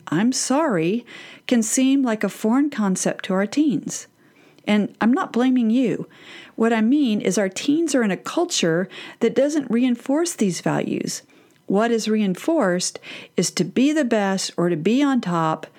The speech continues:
but at the expense of others. So I believe it's crucial that our teens learn how to say a true, heartfelt, "I'm sorry." Let's first talk about the counterfeit, insincere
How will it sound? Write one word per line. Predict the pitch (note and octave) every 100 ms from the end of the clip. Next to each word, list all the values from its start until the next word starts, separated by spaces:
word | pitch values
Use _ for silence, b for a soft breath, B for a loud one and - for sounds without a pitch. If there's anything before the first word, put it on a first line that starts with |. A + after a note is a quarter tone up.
| B B _
but | - D#4+ D#4 -
at | G3+ F#3
the | G3+
expense | F3+ - - - G#3 G#3 - - -
of | F#3 -
others. | F3 D#3+ - F#3 - - _ _ _ _ _ _ _ _ _ - B B B B
So | A#3+ -
I | C#4
believe | F4 E4 D#4+
it's | D4 -
crucial | - - E4 - G#3 F3
that | G3
our | G3+
teens | F#3+ - B3 A#3+ G#3+
learn | G#3+ B3 G#3 F#3+ F#3 B B B
how | - C4
to | C#4+
say | B3 - G3+
a | F#3+
true, | F#3 - - C4+ C#4 C4+ B B
heartfelt, | - G#3+ G#3 G#3+ - F#3+ F3 E3+ - b b b
"I'm | F3 F3+
sorry." | E3+ - F3+ C3 A#2 E3 - _ _ _ _ _ B B B B B B
Let's | C#4+ D4
first | - F#4 G4 -
talk | - G#3 G3+
about | G#3 F#3+ -
the |
counterfeit, | F#3+ - B3+ C#4+ C#4 F3 D3+ - - -
insincere | B3 C#4 - B3 - G3+ F#3